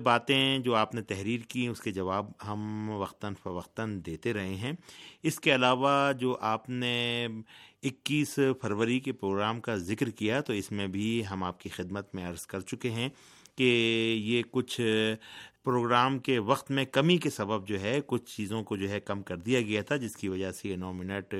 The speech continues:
بچے۔ بہرحال ہمارے پروگرام کا جو ایک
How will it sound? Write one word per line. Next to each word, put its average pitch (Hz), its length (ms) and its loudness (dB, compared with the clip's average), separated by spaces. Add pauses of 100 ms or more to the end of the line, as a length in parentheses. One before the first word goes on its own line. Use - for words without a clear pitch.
بچے۔ 131 320 0 (360)
بہرحال 117 320 4
ہمارے 104 560 2 (140)
پروگرام 98 440 -2
کا 101 120 -4
جو 98 280 -2
ایک - 380 -4